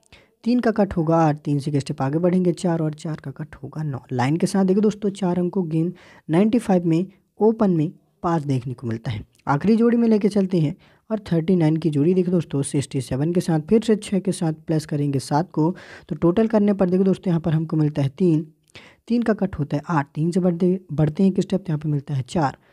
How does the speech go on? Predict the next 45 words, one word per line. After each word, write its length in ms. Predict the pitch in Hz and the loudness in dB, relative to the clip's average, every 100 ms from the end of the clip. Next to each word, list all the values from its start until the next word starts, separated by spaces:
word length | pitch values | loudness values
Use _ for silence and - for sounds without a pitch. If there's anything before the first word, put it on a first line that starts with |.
| _ _ | _ _
और 140 | 214 196 | -6 -4
चार 260 | 185 139 | -4 -4
का 120 | 147 - | -4 -8
कट 220 | 127 - | -8 -6
लेते 260 | 131 - 147 | -8 -4 -6
हैं 120 | 147 | -4
तो 80 | 131 | -6
नौ। 120 | 123 - - | -8 -12 -12
तो 80 | |
चार 280 | - 135 147 | -4 0 2
अंकों 280 | 196 196 190 | 0 0 2
गेम 220 | 180 185 | 2 2
देखेंगे 240 | 170 170 196 | 2 2 2
दोस्तों, 400 | 185 - 151 156 - - _ | 2 2 0 0 -4 -20 _
थर्टी 300 | 180 202 214 | -4 -2 0
नाइन 180 | 185 170 | 0 0
की 120 | 160 | -2
जोड़ी 280 | 151 139 156 | -2 0 0
में 140 | 139 151 | -2 -4
ओपन 320 | 180 196 185 156 | -6 -4 -4 -4
के 140 | 151 | -6
साथ 200 | - 131 | -6 -8
साथ 220 | - 143 - _ _ - | -8 -12 -12 _ _ 2
क्लोज 280 | 226 214 | 4 4
में 120 | 180 156 | 2 0
पास 220 | 131 127 | -2 -2
देखने 300 | 123 - 120 | -4 -4 -6
को 60 | |
मिलता 220 | 120 117 113 | -8 -6 -4
है। 140 | 117 - _ - - - - | -4 -8 _ -20 -20 -10 0
तो 80 | |
देखिए 160 | 165 214 | 4 4
दोस्तों, 360 | 233 226 185 208 - _ - | 4 0 -2 -2 -10 _ -4
लाइन 240 | 151 180 | 0 2
अपनी 240 | 190 196 185 | 0 -2 -2
कैसे 340 | 175 165 196 | -2 0 0
किस 140 | 190 190 | 0 -2
पर 160 | 180 | -4
चली, 240 | 165 170 170 | 0 0 0
यहाँ 140 | 151 | 0
पर 120 | 156 151 | -2 -2
आप 100 | 147 | 0
देख 180 | 143 151 | 0 0
सकते 260 | 160 - | -4 -2
हैं। 120 | 165 | -2